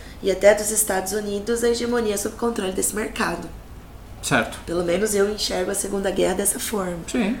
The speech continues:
Speaker 2: é, eu, é o que eu explico para, para o pessoal em sala de aula, é que, eh, a Segunda Guerra Mundial, até mil novecentos e trinta e nove, ainda há na Europa um sistema político que se chama sistema multipolar,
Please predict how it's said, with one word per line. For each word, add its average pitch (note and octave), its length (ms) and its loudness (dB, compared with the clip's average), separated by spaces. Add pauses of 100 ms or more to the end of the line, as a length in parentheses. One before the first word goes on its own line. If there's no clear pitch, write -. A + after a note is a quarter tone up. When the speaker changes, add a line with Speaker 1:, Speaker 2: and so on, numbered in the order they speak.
(140)
Speaker 2:
é, A#2+ 760 0 (960)
eu, D#3 300 2
é D3+ 40 6
o D3+ 120 4
que - 100 0
eu D#3+ 200 6
explico E3+ 460 0
para, B2 580 0 (640)
para C3 100 0
o B2 40 -2
pessoal C3+ 300 2
em C3 40 2
sala B2+ 180 0
de B2 80 0
aula, C#3+ 380 0 (800)
é D3 60 0
que, D#3 460 4
eh, C#3 340 4
a C3+ 60 0
Segunda E3 280 2
Guerra D#3 200 2
Mundial, C#3 480 6
até D3 160 2
mil F3+ 160 6
novecentos D#3 400 2
e D3 60 0
trinta C3+ 220 4
e B2+ 60 6
nove, C#3 420 4
ainda E3+ 680 4
há F#3 240 8
na C#3+ 260 6
Europa C#3+ 600 2
um D3 100 0
sistema C#3 880 2
político C3+ 460 2
que C#3 120 -2
se B2+ 140 -4
chama B2 680 0
sistema B2+ 360 2
multipolar, A#2+ 640 2